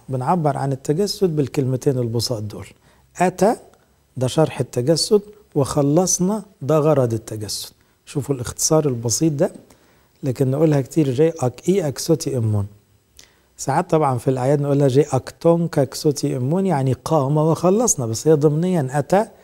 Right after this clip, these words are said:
ومات وقام، كل ده لكي يخلصنا. فعل تاني استخدمه الكتاب، ظهر، زي بقى صاحب السؤال لما ركز على كلمة ظهر،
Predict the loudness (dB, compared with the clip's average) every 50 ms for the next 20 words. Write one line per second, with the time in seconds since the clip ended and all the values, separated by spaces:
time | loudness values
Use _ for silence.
0 | _ _ _ 0 0 2 2 2 0 0 0 0 -2 -2 -2 -6 _ _ _ 0
1 | 0 0 2 2 0 2 2 2 0 0 -2 -4 -8 _ _ _ _ _ 0 2
2 | 2 4 2 2 2 2 2 0 -2 -8 _ _ _ -6 -6 -4 -2 -2 -2 -2
3 | -2 -4 -6 -10 -14 -12 -8 -6 -6 -8 -8 _ _ _ _ _ _ _ _ _
4 | -20 -20 -20 -20 -20 -20 -20 _ _ -8 -2 0 2 4 4 2 2 2 0 0
5 | 2 0 0 0 -2 -4 -2 -2 0 0 0 0 -2 -2 -4 -8 -8 -4 -2 -2
6 | -2 -2 0 2 2 2 2 0 -4 -8 -12 -18 _ _ _ _ _ -20 -8 -4
7 | -2 0 2 2 0 0 0 -2 -2 -2 -2 -2 -2 -4 -4 -4 -4 -2 0 0
8 | 0 0 -2 -2 -2 -2 -2 -2 -4 -4 -8 -8 -6 -4 -4 -4 -2 -2 -2 -2
9 | -2 -2 -4 -4 -6 -6 -8 -10